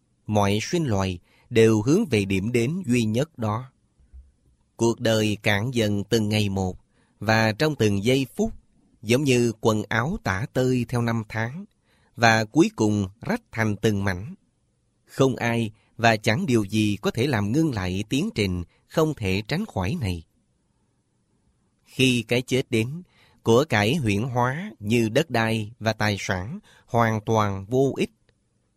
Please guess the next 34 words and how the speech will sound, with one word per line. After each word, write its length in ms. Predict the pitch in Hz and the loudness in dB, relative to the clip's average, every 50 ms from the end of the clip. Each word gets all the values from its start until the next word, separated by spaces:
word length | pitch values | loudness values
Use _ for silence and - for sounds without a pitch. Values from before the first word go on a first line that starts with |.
| _ _ _ _ _ _ _ _ - | _ _ _ _ _ _ _ _ 0
Cuối 240 | 147 151 208 240 - | 4 4 4 4 2
cùng, 320 | - 110 104 104 98 92 90 _ _ _ _ _ | 2 2 2 2 0 -2 -4 _ _ _ _ _
bỏ 260 | - 107 101 101 139 | 0 2 2 2 2
lại 240 | 190 143 101 101 101 | 0 0 0 0 0
mọi 260 | 110 107 95 95 92 101 | 0 0 0 0 -2 -4
sự. 360 | - - 98 92 87 90 98 113 _ _ _ _ _ _ _ _ _ _ _ _ _ _ - | -4 -4 -4 -4 -4 -6 -12 -16 _ _ _ _ _ _ _ _ _ _ _ _ _ _ -2
Chúng 160 | - 135 139 | -2 -2 0
ta 160 | 131 127 113 | 0 -2 -2
chết 280 | 107 - - 120 147 180 - - | -2 -2 -4 -4 -4 -6 -6 -2
đơn 320 | 139 151 151 156 151 127 | 4 4 4 4 4 0
độc, 200 | 101 98 92 - _ _ _ _ _ _ _ _ - | 0 0 0 -2 _ _ _ _ _ _ _ _ -2
bị 180 | 98 101 104 | 0 2 2
rút 240 | 110 123 196 233 - | 2 0 -2 -2 -2
ra 320 | - - 143 143 143 143 135 | -2 -2 0 0 0 0 -2
khỏi 280 | - - 98 98 110 131 | -4 -2 0 0 2 2
môi 220 | 160 156 151 147 | 2 2 2 0
trường 360 | - - 101 98 98 95 92 | 0 0 0 0 0 -2 -2
quen 260 | - - 143 147 143 135 | -4 -4 -4 -4 -4 -6
thuộc 300 | - 101 92 92 85 - | -4 -4 -4 -4 -4 -4
xung 220 | - - 127 123 113 | -4 -4 -4 -4 -4
quanh 420 | - 117 117 113 113 110 110 104 - | -2 -2 -2 -2 -2 -4 -6 -6 -4
của 120 | - 113 | -2 -2
đời 320 | 147 110 101 95 87 82 - - | 0 2 2 0 0 -4 -6 -8
ta, 300 | - 98 98 98 98 - _ _ _ _ _ _ _ _ - | -6 -6 -6 -6 -8 -12 _ _ _ _ _ _ _ _ -2
như 260 | 113 117 120 117 117 | 2 4 4 4 4
một 120 | 117 113 98 | 4 2 0
sợi 260 | - - - 101 101 107 | -2 0 0 0 2 2
lông 380 | 127 147 147 147 151 143 135 135 | 0 0 0 0 -2 -4 -4 -2
bị 160 | 113 101 98 | -2 -2 -2
kéo 280 | - 113 123 160 196 | 0 -2 -2 0 0
ra 300 | - 135 139 143 143 139 | 0 0 0 0 0 -2
khỏi 400 | 127 - - 98 95 92 101 139 - - | -4 -2 -2 0 0 0 0 -2 -4 -4
tảng 300 | - 92 87 101 135 127 | -6 -6 -6 -6 -6 -4
bơ. 200 | 120 117 113 | -2 -2 -2